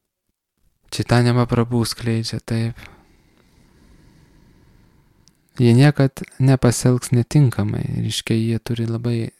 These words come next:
stiprų intelektą dvasinį, jie žino, kokioje situacijoje kaip elgtis. Tokius žmonės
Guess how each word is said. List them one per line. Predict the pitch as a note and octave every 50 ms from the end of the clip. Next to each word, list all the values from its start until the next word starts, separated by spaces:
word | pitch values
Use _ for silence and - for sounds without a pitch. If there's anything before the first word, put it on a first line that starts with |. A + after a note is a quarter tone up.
| _
stiprų | - - - - - - - - A2 G#2+ G#2
intelektą | G#2 - A2 A#2 B2 B2 - - - A2
dvasinį, | - A2 G#2 G#2 G#2+ - - - A#2 A2 G#2+
jie | G#2 G#2+ A2+
žino, | A2+ A2 G#2 -
kokioje | - A2+ - A2+ G#2+ -
situacijoje | - - A2 G#2+ - - - -
kaip | A#2+ - - A#2 A#2
elgtis. | A#2 - - - A#2+ - - - - - _ _ _ _ _ _ _ _ _ _ _ _ _ _ _ _ _ _ _ _ _ _ _ _ -
Tokius | - C3+ - C#3 A#2 G#2+
žmonės | G#2 G2+ G#2 G2+ G2+ -